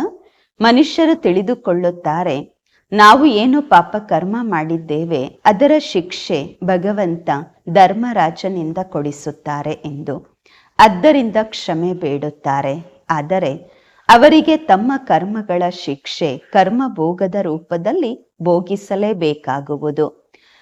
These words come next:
ಭಗವಂತ ಅದಕ್ಕೆ ಯಾವುದೇ ಔಷಧವನ್ನ ಕೊಡುವುದಿಲ್ಲ. ಗರ್ಭ ಜೈಲಲ್ಲಿಯೂ ಸಹ ಆತ್ಮ ಶಿಕ್ಷೆಯನ್ನು ಅನುಭವಿಸುತ್ತದೆ. ಸಾಕ್ಷಾತ್ಕಾರವಾಗುವುದು,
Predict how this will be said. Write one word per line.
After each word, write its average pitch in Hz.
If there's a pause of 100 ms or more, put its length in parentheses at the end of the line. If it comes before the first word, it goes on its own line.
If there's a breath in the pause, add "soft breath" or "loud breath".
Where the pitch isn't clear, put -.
(140 soft breath)
ಭಗವಂತ 202 (380)
ಅದಕ್ಕೆ 170
ಯಾವುದೇ 170 (100)
ಔಷಧವನ್ನ 165 (140)
ಕೊಡುವುದಿಲ್ಲ. 147 (640 soft breath)
ಗರ್ಭ 220
ಜೈಲಲ್ಲಿಯೂ 233
ಸಹ 170 (180)
ಆತ್ಮ 175
ಶಿಕ್ಷೆಯನ್ನು 180
ಅನುಭವಿಸುತ್ತದೆ. 151 (320 soft breath)
ಸಾಕ್ಷಾತ್ಕಾರವಾಗುವುದು, 165